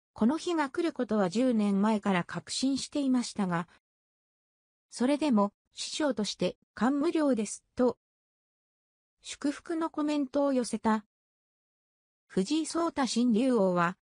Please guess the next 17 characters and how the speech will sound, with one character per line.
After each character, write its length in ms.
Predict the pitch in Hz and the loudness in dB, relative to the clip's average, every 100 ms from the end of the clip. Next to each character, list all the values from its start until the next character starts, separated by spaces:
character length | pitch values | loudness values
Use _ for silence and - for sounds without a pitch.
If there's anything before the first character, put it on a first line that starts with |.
| _ _ _ _ _ _ _ _ _ _ - | _ _ _ _ _ _ _ _ _ _ -8
小 260 | - 262 | 0 0
学 260 | 294 302 - | 2 -2 -2
四 140 | 311 | -2
年 220 | 294 311 311 | 0 -2 0
生 180 | 294 | 0
の 140 | 233 214 | 0 0
時 260 | 220 208 | -4 -2
に、 220 | 208 190 - _ _ | 0 0 -4 _ _
杉 300 | - - 339 | -6 -2 0
本 240 | 359 339 269 | 0 0 -2
八 320 | - - 302 | -2 -4 0
段 260 | 311 240 | 0 2
に、 220 | 202 190 202 _ - | 2 0 -4 _ -2
弟 120 | 185 | 0
子 140 | - 247 233 | 0 0 0
入 40 | |
り。 220 | 220 220 | 0 -2